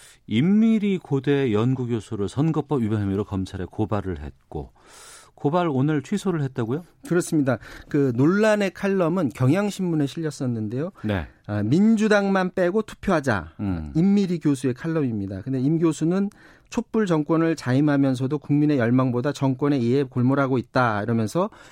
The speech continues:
Speaker 2: "민주당만 빼고 투표하자." 이렇게 제안을 했었죠.
Speaker 1: 네.
Speaker 2: 근데 여기에 대해서 이제 민주당이 언론중재위에도 제소를 했고,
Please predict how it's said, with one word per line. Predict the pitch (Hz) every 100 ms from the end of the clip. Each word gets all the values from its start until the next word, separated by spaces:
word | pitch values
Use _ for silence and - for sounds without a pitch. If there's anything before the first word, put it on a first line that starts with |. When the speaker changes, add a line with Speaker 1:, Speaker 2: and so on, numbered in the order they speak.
| - -
Speaker 2:
"민주당만 | 135 170 160 170 156 156 165 175 -
빼고 | 190 190 226 247 277 _ _
투표하자." | - 151 123 127 101 - _ 131
이렇게 | 127 131
제안을 | 147 139 127
했었죠. | 147 147 - 120 175
Speaker 1:
네. | 110 98 117
Speaker 2:
근데 | 131
여기에 | 143 156 233
대해서 | 190 165 160
이제 | 131 127 113
민주당이 | 131 160 160 143 120 139 196 214
언론중재위에도 | 123 147 165 151 147 147 143 131 135 127 131 131
제소를 | 123 123 131 110
했고, | 123 127 113 85